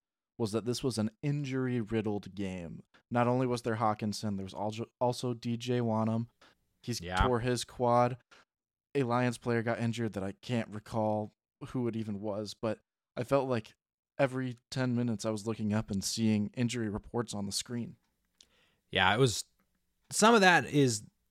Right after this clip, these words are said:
Speaker 2: kind of the old school N F C North black and blue division reputation, and sometimes it just happens. I mean, we're week sixteen. There's a lot of football,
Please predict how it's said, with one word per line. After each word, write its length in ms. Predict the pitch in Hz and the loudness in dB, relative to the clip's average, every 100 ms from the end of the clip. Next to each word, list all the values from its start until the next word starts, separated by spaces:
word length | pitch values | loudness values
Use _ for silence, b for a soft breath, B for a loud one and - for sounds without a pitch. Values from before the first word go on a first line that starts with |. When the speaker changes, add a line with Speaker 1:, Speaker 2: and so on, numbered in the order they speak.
| _ - | _ -8
Speaker 2:
kind 180 | 139 143 | 0 2
of 300 | 107 101 104 | 2 -4 -4
the 440 | 113 104 95 82 82 _ _ _ - | -2 0 0 -2 -8 _ _ _ -8
old 300 | 117 139 135 | 2 4 4
school 760 | - - 131 123 120 113 113 95 _ - | 0 2 4 6 6 6 4 -4 _ -6
N 140 | 123 | -4
F 100 | 131 | -2
C 180 | - 120 | -2 0
North 380 | 113 110 110 - | 2 2 0 -2
black 300 | 98 104 - | 0 2 2
and 140 | 107 | -2
blue 240 | 107 113 113 | 0 2 4
division 680 | 117 117 110 117 117 117 101 | 4 4 2 0 0 -2 -4
reputation, 880 | 110 113 101 117 110 - 127 131 131 _ _ _ _ _ _ _ _ - | -4 -4 -4 -6 -6 -6 -6 -6 -8 _ _ _ _ _ _ _ _ -8
and 580 | 123 120 117 113 113 113 _ _ _ _ _ _ _ _ | -2 0 2 0 0 -4 _ _ _ _ _ _ _ _
sometimes 400 | 123 131 147 135 | -8 -4 -2 -2
it 40 | |
just 200 | 131 131 - _ | 0 -2 -4 _
happens. 380 | - 120 - 101 | -2 0 2 0
I 40 | |
mean, 260 | 110 110 107 | 0 0 2
we're 280 | 113 127 110 - _ - | 6 6 4 -6 _ -10
week 320 | 95 127 131 | -4 -2 -2
sixteen. 640 | - 135 - 113 127 95 - - | -4 -4 -4 -4 -2 -4 -6 -6
There's 240 | 107 113 | -2 -2
a 60 | 101 | -2
lot 380 | 92 107 113 | 0 4 4
of 80 | 117 | 4
football, 640 | - 120 - 107 101 95 | 0 -4 2 2 2 -2